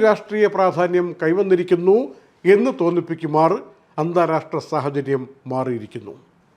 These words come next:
സിറിയയിൽ പുതിയ വിമത സേന അധികാരത്തോട് അടുത്ത് നിൽക്കുമ്പോൾ അവരെ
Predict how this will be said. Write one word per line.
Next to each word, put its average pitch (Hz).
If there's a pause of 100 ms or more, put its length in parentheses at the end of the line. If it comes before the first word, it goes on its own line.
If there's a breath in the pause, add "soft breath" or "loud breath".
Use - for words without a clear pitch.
(120)
സിറിയയിൽ 165 (600)
പുതിയ 151 (100)
വിമത 160 (120)
സേന 160 (540)
അധികാരത്തോട് 165 (220)
അടുത്ത് 156
നിൽക്കുമ്പോൾ 156 (800)
അവരെ 151